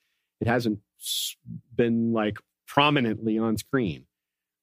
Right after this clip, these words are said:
Uh, it was funny, we think about the show not giving us much of that. Well, really, the books haven't either.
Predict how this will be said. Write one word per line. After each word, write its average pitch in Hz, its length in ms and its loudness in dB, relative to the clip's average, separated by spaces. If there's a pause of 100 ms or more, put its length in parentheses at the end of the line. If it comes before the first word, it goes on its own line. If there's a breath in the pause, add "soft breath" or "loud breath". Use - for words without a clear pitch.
Uh, 98 300 0
it - 40 0
was 131 100 0
funny, 180 200 6
we 147 100 2
think 160 160 4
about 135 260 4
the 127 40 2
show 156 220 4
not 135 180 4
giving 120 220 4
us 113 100 0
much 120 200 0
of 110 60 4
that. 113 140 6
Well, 131 140 2
really, 135 260 2
the 123 120 2
books 123 400 0
haven't 170 400 4
either. 170 360 0